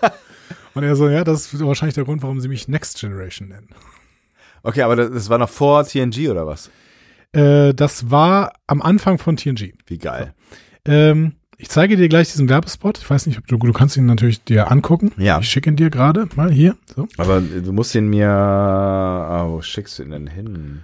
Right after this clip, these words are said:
Speaker 1: Ich habe ihn dir gerade per Signal geschickt. Ich kann dir aber auch eine andere Version noch.
Speaker 2: Ja, ich könnte ihn auch einfach auf meinem Handy angucken. Ist ja eigentlich egal, ne?
Speaker 1: Das ist eigentlich egal.
Speaker 2: Ja.
Speaker 1: Ähm,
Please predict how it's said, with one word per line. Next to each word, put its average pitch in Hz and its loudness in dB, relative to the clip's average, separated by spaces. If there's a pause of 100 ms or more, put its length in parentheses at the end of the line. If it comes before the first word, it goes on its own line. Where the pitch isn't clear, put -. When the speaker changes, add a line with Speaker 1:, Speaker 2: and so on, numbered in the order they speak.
(100)
Speaker 1:
Ich - -2
habe 151 4
ihn 175 4
dir 156 4
gerade 147 2
per 131 0
Signal 135 0
geschickt. 123 -4
Ich 127 -8
kann 147 -4
dir 160 0
aber 127 -2
auch 139 -2
eine 135 0
andere 147 2
Version 101 -2
noch. 95 -4
Speaker 2:
Ja, 85 0
ich 87 2
könnte 98 2
ihn 90 2
auch 76 -4
einfach 82 -6
auf 73 -6
meinem 80 -2
Handy 87 0
angucken. 69 -8
Ist 76 -12
ja 52 -10
eigentlich 71 -8
egal, 64 -8
ne? 95 -4 (340)
Speaker 1:
Das 151 2
ist 147 0
eigentlich 107 2
egal. 92 -6 (180)
Speaker 2:
Ja. 82 -8 (320)
Speaker 1:
Ähm, 135 2